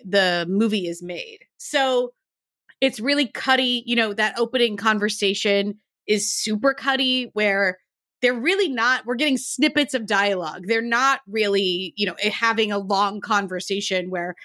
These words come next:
ideas are flowing into each other. They're just kind of sitting there. And the way that it's, you know, sort of choppy put together.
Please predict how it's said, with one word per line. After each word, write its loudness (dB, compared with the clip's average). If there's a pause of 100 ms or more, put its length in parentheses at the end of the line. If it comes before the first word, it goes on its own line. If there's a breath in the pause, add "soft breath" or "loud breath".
(140 loud breath)
ideas 2
are 2
flowing 0
into 0
each -4
other. -4
They're 0
just -8
kind 0
of -2
sitting 0
there. -4
And 0 (260)
the -4
way 2
that 0
it's, -6
you 2
know, 0
sort -2
of -10
choppy 0
put -2
together. 0